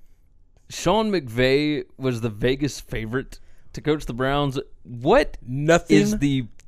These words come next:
Speaker 2: made me happier than seeing that.
Speaker 1: What? Explain how or, or why or just
Speaker 2: I, d-, I don't know why Vegas would make him the, the favorite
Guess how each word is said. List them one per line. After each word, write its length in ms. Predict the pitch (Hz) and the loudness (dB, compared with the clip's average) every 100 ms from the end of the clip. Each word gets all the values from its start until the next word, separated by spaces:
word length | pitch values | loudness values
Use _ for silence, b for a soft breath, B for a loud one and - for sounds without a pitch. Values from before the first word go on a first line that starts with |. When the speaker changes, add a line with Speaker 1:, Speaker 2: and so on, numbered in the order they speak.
| - | -14
Speaker 2:
made 500 | 113 131 151 160 165 | -8 -2 2 2 0
me 200 | 156 156 | 0 -2
happier 680 | 156 - 185 - 139 104 101 | -2 -2 0 0 -4 -8 -10
than 300 | 104 113 117 | -10 -10 -10
seeing 540 | - 156 139 131 113 | -6 -2 -2 -2 -4
that. 320 | 110 90 69 - - | -6 -8 -12 -20 -18
Speaker 1:
What? 340 | 139 156 - - - - 95 - - | -2 0 0 -6 -20 -20 -18 -16 -6
Explain 920 | 151 - - 247 302 311 247 175 139 - - - _ _ - - - | -6 -6 -6 0 2 2 2 0 -4 -12 -20 -20 _ _ -20 -20 -14
how 800 | 139 123 160 190 196 202 190 - - - - _ | -10 -4 0 4 6 6 4 0 -8 -20 -20 _
or, 320 | 139 139 131 120 | 0 2 0 -2
or 260 | - 135 127 | -2 -2 -2
why 920 | 120 123 160 180 175 165 165 156 135 - - - - - - | -4 0 2 2 2 2 0 -2 -6 -14 -20 -20 -20 -20 -10
or 360 | - 135 131 131 | -2 2 2 2
just 480 | 120 156 156 - - - 143 | 0 2 2 0 -12 -8 -4
Speaker 2:
I, 80 | |
d-, 100 | 151 147 | -2 0
I 100 | 151 | 4
don't 200 | 190 165 | 4 4
know 120 | 160 | 2
why 320 | 127 123 123 | 2 -2 -4
Vegas 500 | 110 110 117 123 123 | -4 -4 -4 -6 -8
would 220 | 117 98 | -10 -10
make 320 | 104 104 120 - | -8 -8 -8 -6
him 220 | 147 143 | -6 -4
the, 160 | 139 135 | -6 -10
the 160 | 135 135 | -12 -10
favorite 500 | - 143 147 160 151 | -6 -4 -2 -2 -4